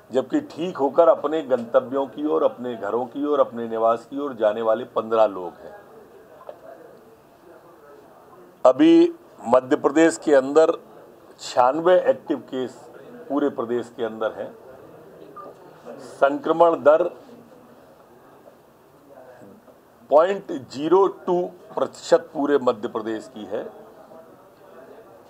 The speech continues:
जबकि recovery दर हमारी अंठानवे पॉइंट सिक्स बनी हुई है। कल मध्य प्रदेश के अंदर बासठ हजार नौ सौ अंठानवे सैंपल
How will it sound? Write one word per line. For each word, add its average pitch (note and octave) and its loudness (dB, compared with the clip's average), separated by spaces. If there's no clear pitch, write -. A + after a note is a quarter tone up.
जबकि C#3+ 0
recovery D3+ 2
दर E3 4
हमारी D3+ 2
अंठानवे C#3 0
पॉइंट C#3+ -2
सिक्स - -12
बनी G#2+ -8
हुई G2 -12
है। E2 -18
कल F3+ 6
मध्य C#3+ 2
प्रदेश D3+ 0
के - 0
अंदर D#3+ 4
बासठ C3+ 2
हजार B2+ 4
नौ C3+ 4
सौ D#3+ -2
अंठानवे B2 -2
सैंपल A#2+ -4